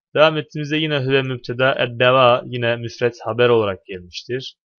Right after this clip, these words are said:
Şöyle kısaca bakıyoruz. Hüve yine müpteda, Albert onun haberi olmakta. Hüve müpteda,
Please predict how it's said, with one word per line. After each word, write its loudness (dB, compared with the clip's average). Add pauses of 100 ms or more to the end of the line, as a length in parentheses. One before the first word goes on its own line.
(1400)
Şöyle -18
kısaca -6
bakıyoruz. -4 (1500)
Hüve 2
yine -4
müpteda, 0
Albert 0
onun -6
haberi -2
olmakta. -4 (580)
Hüve 0
müpteda, 0